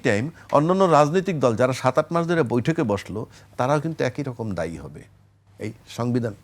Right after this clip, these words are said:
ভাঙার জন্যে। তো এটা অন্য চ্যালেঞ্জ। সে কারণে মনে করেন নানান শঙ্কা তো আছে।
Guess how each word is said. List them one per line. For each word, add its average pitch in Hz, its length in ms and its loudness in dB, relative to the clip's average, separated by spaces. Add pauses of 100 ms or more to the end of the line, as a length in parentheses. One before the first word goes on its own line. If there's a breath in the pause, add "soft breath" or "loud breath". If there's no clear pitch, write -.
(160)
ভাঙার 95 320 -4
জন্যে। - 260 -14 (320 loud breath)
তো 196 60 2
এটা 202 280 2
অন্য 208 300 4
চ্যালেঞ্জ। 87 340 -2 (240 loud breath)
সে 180 160 2
কারণে 220 320 2
মনে 185 220 2
করেন 180 200 0
নানান 156 300 2
শঙ্কা 170 300 0
তো 165 120 2
আছে। 117 320 0